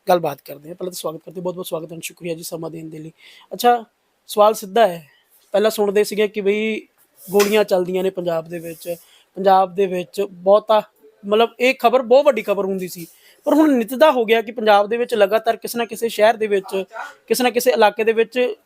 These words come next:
ਸ਼ਰੇਆਮ ਗੋਲੀ ਚੱਲਦੀ ਹੈ, ਤੇ ਗੋਲੀ ਚੱਲਦੀ ਹੈ ਤੇ ਉਸ ਦੀ ਵੀਡੀਓ ਵੀ ਸੋਸ਼ਲ ਮੀਡੀਆ ਦੇ ਉੱਪਰ ਵਾਇਰਲ ਹੋ ਜਾਂਦੀ। ਪੰਜਾਬ ਦਾ ਮਾਹੌਲ ਕਿੱਧਰ ਨੂੰ ਜਾ ਰਿਹਾ ਹੈ, ਤੁਸੀਂ ਕੀ ਸੋਚਦੇ ਹੋ?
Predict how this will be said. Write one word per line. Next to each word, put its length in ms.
ਸ਼ਰੇਆਮ 420
ਗੋਲੀ 220
ਚੱਲਦੀ 280
ਹੈ, 40
ਤੇ 120
ਗੋਲੀ 320
ਚੱਲਦੀ 360
ਹੈ 40
ਤੇ 120
ਉਸ 120
ਦੀ 120
ਵੀਡੀਓ 260
ਵੀ 100
ਸੋਸ਼ਲ 260
ਮੀਡੀਆ 220
ਦੇ 60
ਉੱਪਰ 160
ਵਾਇਰਲ 260
ਹੋ 80
ਜਾਂਦੀ। 260
ਪੰਜਾਬ 440
ਦਾ 120
ਮਾਹੌਲ 460
ਕਿੱਧਰ 260
ਨੂੰ 140
ਜਾ 180
ਰਿਹਾ 160
ਹੈ, 140
ਤੁਸੀਂ 240
ਕੀ 140
ਸੋਚਦੇ 400
ਹੋ? 60